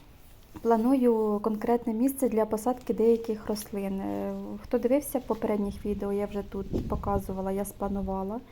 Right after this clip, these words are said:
е, два куточка в садку. Ось, і, м, планую далі. Покажу вам, що я маю садити. Так, ось, власне, самі рослини. Е, тут просто шикарний ящик з хвоєю.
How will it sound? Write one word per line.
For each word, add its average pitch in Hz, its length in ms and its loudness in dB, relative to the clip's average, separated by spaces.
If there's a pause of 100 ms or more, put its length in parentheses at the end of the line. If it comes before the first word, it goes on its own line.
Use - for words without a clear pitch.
(380)
е, 214 300 -2
два 208 360 0
куточка 208 680 -4
в 208 100 -10
садку. 220 560 -4 (580)
Ось, 214 280 -4 (120)
і, 262 220 0 (160)
м, 214 200 -4
планую 240 380 2
далі. 185 420 -2 (600)
Покажу 196 140 -4
вам, 196 160 0
що - 180 -4
я 202 140 0
маю 190 280 -2
садити. 208 560 -4 (920)
Так, 196 380 0
ось, 254 320 -2
власне, 214 420 0
самі 196 320 0
рослини. 190 640 -2 (800)
Е, 196 240 2
тут 214 280 -4
просто 190 800 0 (140)
шикарний 202 600 0
ящик 202 460 -2
з - 100 -10
хвоєю. 208 640 -2